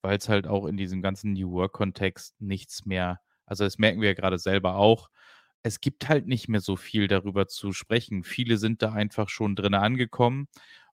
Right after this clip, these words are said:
und arbeiten gerade an den nächsten Schritten. Also, wie werden wir jetzt produktiver? Wir, wie verschlanken wir unsere Prozesse? Wie optimieren wir die? Wie bringen wir die Zusammenarbeit besser hin? Wie kriegen wir auch Task in Teams, also in, in,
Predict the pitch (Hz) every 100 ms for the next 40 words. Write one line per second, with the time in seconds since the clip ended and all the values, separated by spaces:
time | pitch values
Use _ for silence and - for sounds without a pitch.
0 | - 110 107 104 _ _ _ _ _ _
1 | 110 113 113 107 104 101 98 95 95 101
2 | - - - - 104 - 113 90 95 98
3 | 98 113 110 110 104 104 98 101 98 -
4 | - 107 104 - - 123 107 101 104 104
5 | 101 98 - - - _ _ 110 110 120
6 | 110 - 107 110 104 104 101 107 - 117
7 | - 127 - 110 98 104 - - - 117
8 | 117 127 113 107 104 98 98 98 104 107
9 | 117 117 113 107 - 110 107 120 113 98
10 | 98 95 98 98 98 95 95 95 98 107
11 | - - - - _ - 113 110 80 -
12 | _ _ - 113 131 135 - - _ 123
13 | 123 123 - - 131 131 135 - 98 101
14 | - 104 107 - 104 -